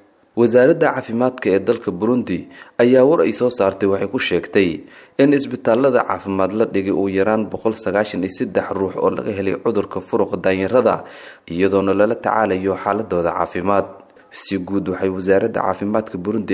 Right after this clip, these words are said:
ay shaaca ka qaaday in dadka uu soo ritay cudurka furuqa daanyarada ay gaarayaan boqol soddon iyo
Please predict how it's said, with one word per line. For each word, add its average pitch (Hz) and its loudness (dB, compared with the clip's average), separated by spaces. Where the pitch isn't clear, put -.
ay 90 -4
shaaca - -6
ka 80 -2
qaaday 87 2
in 135 4
dadka - 2
uu 95 -2
soo 110 0
ritay 98 -2
cudurka 98 -4
furuqa 107 -4
daanyarada 95 2
ay 120 4
gaarayaan 98 2
boqol 110 -2
soddon 95 -4
iyo 92 -4